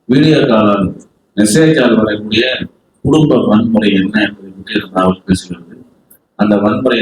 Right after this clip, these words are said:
நானும் அனுபவித்தேன், எல்லோரும் அனுபவித்துக் கொண்டிருக்கிறீர்கள். இல்லை என்று கை காட்டுவதை முதல் குற்றவாளிகளாக இருப்பார்கள் என்று நான் நினைக்கிறேன். நெஞ்சறுப்பு,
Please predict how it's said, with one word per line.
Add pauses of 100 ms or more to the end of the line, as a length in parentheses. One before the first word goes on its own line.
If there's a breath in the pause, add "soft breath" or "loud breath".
நானும்
அனுபவித்தேன்,
எல்லோரும்
அனுபவித்துக்
கொண்டிருக்கிறீர்கள். (1800)
இல்லை
என்று
கை
காட்டுவதை
முதல்
குற்றவாளிகளாக
இருப்பார்கள்
என்று
நான்
நினைக்கிறேன். (1500)
நெஞ்சறுப்பு,